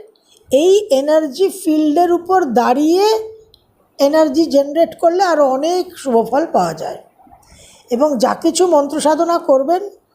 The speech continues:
তার অনেক অনেক গুণ বৃদ্ধি হয়ে আপনারা ফল পাবেন। তো প্রথম হচ্ছে বিষ্ণু সহস্রনাম। মকর লগ্ন,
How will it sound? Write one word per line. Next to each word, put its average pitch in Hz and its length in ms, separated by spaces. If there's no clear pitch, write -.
তার 285 260
অনেক 381 440
অনেক 311 480
গুণ 294 400
বৃদ্ধি 294 560
হয়ে 330 180
আপনারা 254 360
ফল 208 340
পাবেন। 170 260
তো 262 80
প্রথম 320 600
হচ্ছে 403 460
বিষ্ণু 277 420
সহস্রনাম। 214 640
মকর 269 300
লগ্ন, 381 260